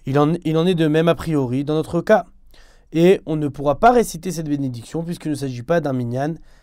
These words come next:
fixe. Toutefois, la question qui se pose maintenant est que c-, ça fait beaucoup de temps que cela dure.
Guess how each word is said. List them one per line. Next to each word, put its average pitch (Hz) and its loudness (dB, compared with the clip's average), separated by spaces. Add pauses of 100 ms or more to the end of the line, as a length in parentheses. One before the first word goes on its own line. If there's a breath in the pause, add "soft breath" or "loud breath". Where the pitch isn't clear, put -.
(120)
fixe. - -8 (840)
Toutefois, 139 -2 (520 soft breath)
la 131 -2
question 160 -4
qui 175 -6
se 165 -6
pose 165 0
maintenant 147 0 (1600 soft breath)
est 143 -6
que 151 -2 (220)
c-, - -14
ça - -6
fait 165 -4
beaucoup 185 -4
de 170 0
temps 226 2
que 170 -4
cela 151 -4
dure. 131 -6